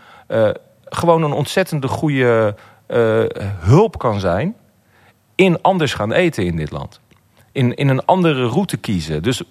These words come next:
het klopt wel dat wij heel erg verlangen naar vlees in deze samenleving en, en ook wel naar kaas. Maar dat komt ook omdat we die kant op zijn ontwikkeld. Dat, dat wij eigenlijk lui zijn geworden ten aanzien van het zoeken naar die smaken. Omdat vlees inderdaad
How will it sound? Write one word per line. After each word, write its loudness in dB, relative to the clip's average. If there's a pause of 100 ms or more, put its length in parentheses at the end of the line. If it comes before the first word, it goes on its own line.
(220)
het -2
klopt 2
wel 2
dat 0
wij 4
heel 2
erg 0
verlangen 2
naar -2
vlees 0
in -6
deze -6
samenleving -4
en, -6
en -2
ook 0
wel -2
naar -2
kaas. -2 (240)
Maar 4
dat -4
komt -2
ook 2
omdat -2
we -4
die -4
kant 0
op -10
zijn -2
ontwikkeld. -6 (220)
Dat, -2
dat 0
wij 4
eigenlijk -2
lui 2
zijn 0
geworden -2
ten -4
aanzien 0
van -2
het -4
zoeken 0
naar 2
die -2
smaken. -4 (160)
Omdat -4
vlees 0
inderdaad 0